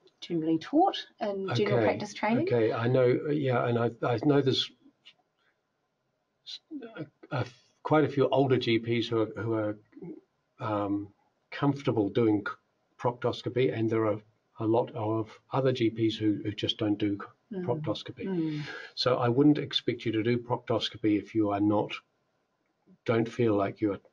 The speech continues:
Speaker 2: trained or would be, uh, able to confidently say, "No, there aren't," or, "Yes, there are hemorrhoids." For instance, if you do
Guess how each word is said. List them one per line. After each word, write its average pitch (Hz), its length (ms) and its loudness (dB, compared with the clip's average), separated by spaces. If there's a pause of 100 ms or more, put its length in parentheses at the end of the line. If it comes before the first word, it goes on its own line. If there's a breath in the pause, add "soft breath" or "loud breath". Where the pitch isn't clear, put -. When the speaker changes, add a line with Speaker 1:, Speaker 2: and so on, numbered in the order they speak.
(640)
Speaker 2:
trained 110 480 4
or 98 300 4
would 107 180 0
be, 104 240 2
uh, 135 120 0 (540)
able 107 280 0
to - 120 -6
confidently 110 560 0
say, 101 260 -2
"No, 107 260 4
there 104 200 2
aren't," 107 360 -2
or, 104 160 0
"Yes, 110 260 -2
there 110 160 -2
are 110 160 0
hemorrhoids." 98 540 -4
For 113 160 -4
instance, - 340 -4
if - 180 -10
you 110 60 -2
do 104 340 -2